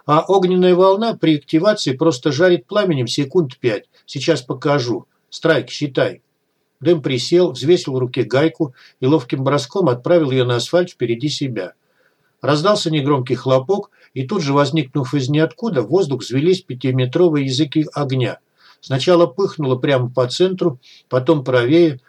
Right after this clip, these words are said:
потом взревело одновременно в нескольких местах, а через несколько секунд все стихло. «Засек?» Дым повернулся к Страйку. «Угу», кивнул тот. «Шесть штук. Плотно стоят. Уверен, что пройдешь?» «А у меня есть варианты?»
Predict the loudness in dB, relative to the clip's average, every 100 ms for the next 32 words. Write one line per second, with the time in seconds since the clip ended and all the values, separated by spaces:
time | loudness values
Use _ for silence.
0 | _ _ 0 2 0 0 2 4 4 2
1 | 0 0 2 2 0 0 -2 -4 -8 -8
2 | -8 -4 -4 -2 -2 -2 -8 _ -10 0
3 | 2 2 0 0 0 -2 -2 -4 -2 0
4 | 0 0 -4 0 -2 -2 -10 -10 -12 -14
5 | _ _ _ _ _ _ -2 -2 0 -2
6 | -2 _ _ _ -4 -2 0 0 2 0
7 | -4 -8 -4 0 0 -2 -12 -18 _ -4
8 | 0 0 -2 -6 -4 -2 -2 -2 -6 -8
9 | _ _ -2 0 -2 -4 -4 -4 _ _
10 | 0 0 0 -6 -4 -2 -2 -4 _ _
11 | _ -2 0 2 -2 -8 -6 0 0 0
12 | -4 -6 -18 _ _ _ _ _ -2 0
13 | 2 4 4 4 2 2 4 2 -2 -8